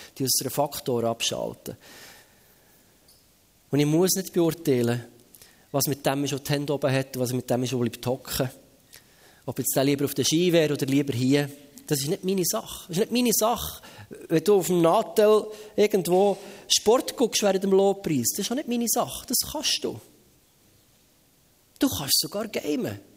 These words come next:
Ich wünschte mir, du würdest ein bisschen Rücksicht nehmen auf die drumherum, weil das lenkt ab. So, aber irgendwie ist es nicht meine Sache, weil es ist dein Herz. Es ist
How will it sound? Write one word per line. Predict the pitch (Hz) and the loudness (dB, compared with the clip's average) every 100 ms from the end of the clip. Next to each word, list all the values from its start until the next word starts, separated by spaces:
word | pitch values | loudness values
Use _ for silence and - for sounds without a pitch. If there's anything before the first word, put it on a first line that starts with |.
| - | -2
Ich | 214 | 0
wünschte | 208 233 285 - 277 | 2 2 2 0 2
mir, | 220 | 0
du | 208 - 208 | 0 -4 0
würdest | 185 - | 0 -2
ein | 175 | 0
bisschen | 214 | 0
Rücksicht | 285 - 240 214 | 0 -2 -2 -2
nehmen | 226 | -2
auf | - | -2
die | 226 | -2
drumherum, | 196 214 226 | 2 2 4
weil | 190 | 2
das | 180 165 | 0 0
lenkt | 165 160 - | 0 -2 -2
ab. | 277 - - - - | -2 -4 -20 -20 -10
So, | - 185 156 - - - | -2 0 0 -8 -6 -2
aber | - 175 - - - - - - - | 0 0 -4 -14 -18 -18 -14 -12 -2
irgendwie | 226 294 208 | 0 0 0
ist | 180 | 0
es | 233 | 0
nicht | - | 0
meine | 254 240 | 0 0
Sache, | - 269 - 202 | 0 0 -2 0
weil | 185 | 0
es | 147 | 0
ist | - | -4
dein | 254 - 202 | -2 -2 0
Herz. | 240 135 - - - - - - - - | -2 -4 -4 -4 -4 -8 -20 -20 -8 0
Es | 226 | 0
ist | 190 - | 0 -2